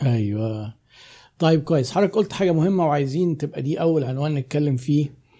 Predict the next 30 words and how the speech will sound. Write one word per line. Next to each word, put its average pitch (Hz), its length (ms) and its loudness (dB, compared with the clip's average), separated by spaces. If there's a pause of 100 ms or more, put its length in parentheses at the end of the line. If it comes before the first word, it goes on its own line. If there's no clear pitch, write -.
(360)
قبل 185 220 4
ما 156 120 4
نبدأ 156 300 2
نتكلم 151 460 4
مع 123 200 4
الناس، 127 800 -2
آه، 120 680 -6
في 120 240 -6
حلول 135 400 4
وتأثير 151 520 2
للي 127 240 0
موجود 117 360 0
عليهم 127 340 4
ماشي 127 220 0
إزاي 127 300 0
وإزاي 120 320 2
نحله. 127 380 0 (320)
عايزين 147 320 2
نفهم 175 300 2
إيه 185 60 2
اللي 175 120 6
حصل 151 340 2
الأول. - 340 -2 (440)
عايزين 139 320 4
نحلل 196 760 2
ب-، 143 100 -6
يعني 131 280 -2
بلغة 151 300 2
البيزنس 151 440 0
بقى، 180 320 0